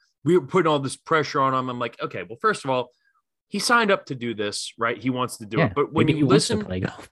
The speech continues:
Speaker 2: <laughs>
Speaker 1: but, like, when you listen to Tiger talk about it, um, and not necessarily in the, like, "What does this mean to you, Tiger, to do it?" Like, those answers are great. But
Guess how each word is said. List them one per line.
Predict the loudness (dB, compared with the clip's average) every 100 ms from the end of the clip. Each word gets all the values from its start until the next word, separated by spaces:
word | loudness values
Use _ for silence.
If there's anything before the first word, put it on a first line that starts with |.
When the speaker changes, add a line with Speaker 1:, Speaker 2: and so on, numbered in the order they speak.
| _
Speaker 2:
<laughs> | -20 -20
Speaker 1:
but, | -20 _ _ -4 -2
like, | 0
when | -2
you | 0
listen | -2 -4 -6
to | -4
Tiger | 2 2 2 0 -2 -4
talk | -2 -2 0
about | -2 0 0
it, | -4 -8 _ _ _ _
um, | 0 2 0 -4 -4
and | 0
not | 2 0
necessarily | -2 -6 -2 0 0
in | 0
the, | -2
like, | -4 -4
"What | -4
does | -4
this | -6 -4
mean | -2 -2 -2 -4
to | -6
you, | -8
Tiger, | -4 -4 -4 -6
to |
do | -4 -4
it?" |
Like, | -2
those | 2 2 2
answers | -2 -4 -8
are |
great. | -4 -2 -2 -4 _ _ _ _ _ -4
But | -2 -2